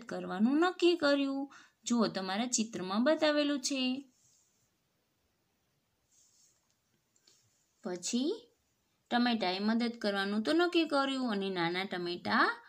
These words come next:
નીચે ઉતરી ગયા. અહીંયા બધા ટમેટા નીચે ઉતરી જાય છે અને કદાવર ટમેટા માટે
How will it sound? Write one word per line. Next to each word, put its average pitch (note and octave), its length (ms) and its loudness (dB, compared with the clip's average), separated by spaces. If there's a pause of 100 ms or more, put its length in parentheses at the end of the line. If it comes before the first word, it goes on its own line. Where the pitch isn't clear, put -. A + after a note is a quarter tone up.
(240)
નીચે D4 320 2
ઉતરી D4+ 380 0
ગયા. B3+ 420 0
અહીંયા F#3 360 -6
બધા F#3 280 -6
ટમેટા G3+ 720 -2 (380)
નીચે F4 300 4
ઉતરી D4+ 380 2
જાય B3+ 260 0
છે B3 380 0
અને A#3+ 440 -2 (380)
કદાવર G3 760 0
ટમેટા F#3+ 440 0
માટે F#3+ 340 -4